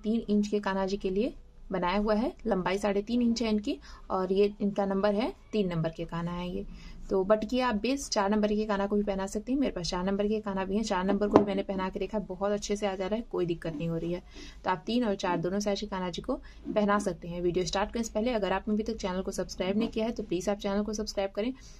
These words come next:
साथ में bell icon पर press करके all पे click कर लें, जिससे मेरे आने वाली videos की notification आपको मिलती रहे। और अगर आपने मुझे अभी तक Instagram पे फॉलो नहीं किया है तो मुझे वहाँ पे भी फॉलो करिए। मेरा Instagram handle है अमृति फैशन विला फिफ्टी या फिर link आपको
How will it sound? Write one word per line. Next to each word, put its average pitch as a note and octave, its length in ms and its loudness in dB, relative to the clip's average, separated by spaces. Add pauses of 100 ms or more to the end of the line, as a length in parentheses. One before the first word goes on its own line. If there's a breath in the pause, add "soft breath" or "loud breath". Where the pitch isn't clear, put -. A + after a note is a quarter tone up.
(240 loud breath)
साथ A3 220 2
में G#3+ 100 2
bell G3 160 4
icon G#3+ 200 0
पर A3+ 60 0
press G#3+ 200 -2
करके G#3 300 -2
all F#3 300 2
पे G#3+ 80 0
click G#3 240 0
कर G3+ 100 2
लें, A3+ 140 2
जिससे G#3 220 2
मेरे G3 180 0
आने G3 220 0
वाली G#3 180 4
videos F#3+ 360 2
की C4+ 140 -4 (440 loud breath)
notification G3 580 2
आपको G#3+ 220 0
मिलती G#3 240 2
रहे। B3+ 140 2
और - 180 -2 (100)
अगर G#3 200 0
आपने A3 240 -2
मुझे G#3+ 160 2
अभी A3 120 2
तक G#3+ 160 -4
Instagram G3+ 460 0
पे B3 140 0 (380 loud breath)
फॉलो G#3+ 220 6
नहीं A3+ 240 4
किया G3+ 160 2
है A#3 80 2
तो C4 120 -4
मुझे G#3 160 2
वहाँ F#3 180 -2
पे A3 160 0
भी A3 60 -8
फॉलो G3+ 240 2
करिए। G#3+ 240 0
मेरा A#3 200 2
Instagram A#3 460 0
handle G#3 260 4
है A3+ 100 2
अमृति G3+ 380 0
फैशन A3 220 -2
विला G3+ 180 4
फिफ्टी F#3+ 280 -4
या B3+ 80 0
फिर F#3+ 140 -6
link F3+ 220 -4
आपको F3+ 280 -4